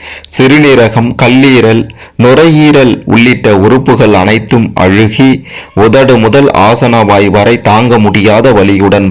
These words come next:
பதினோரு நாட்கள் ஒரு சொட்டு தண்ணீர் கூட அருந்த முடியாமல் ஷரோன்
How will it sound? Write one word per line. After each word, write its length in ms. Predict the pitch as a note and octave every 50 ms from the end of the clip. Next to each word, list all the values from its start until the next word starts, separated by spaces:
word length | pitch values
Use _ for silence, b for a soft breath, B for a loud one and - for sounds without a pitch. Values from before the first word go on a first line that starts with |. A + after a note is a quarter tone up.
| -
பதினோரு 440 | G2+ F#2 F#2 A2+ A#2 A#2 A#2 A2 G#2 F2+ F#2+
நாட்கள் 380 | G#2 A2+ - - - B2 G#2+ B B B B B B B - G#2+
ஒரு 160 | B2 C3+ D#3 D#3 D#3
சொட்டு 280 | D3+ - - - A2+ - -
தண்ணீர் 380 | G#2 A2 C3+ D3+ D3+ C#3+ B2 -
கூட 140 | C#3 D3 D3 D3 B2+
அருந்த 280 | A2 A#2+ A#2+ B2 A#2 A#2 G#2+ G2+
முடியாமல் 600 | G2+ G2 G#2+ G#2 A2 A2 G#2+ A2 A2 B2 C3+ C#3+ C#3 - B B B B B B B B -
ஷரோன் 420 | - A#2+ A#2 A#2 C#3+ D#3 D#3 D3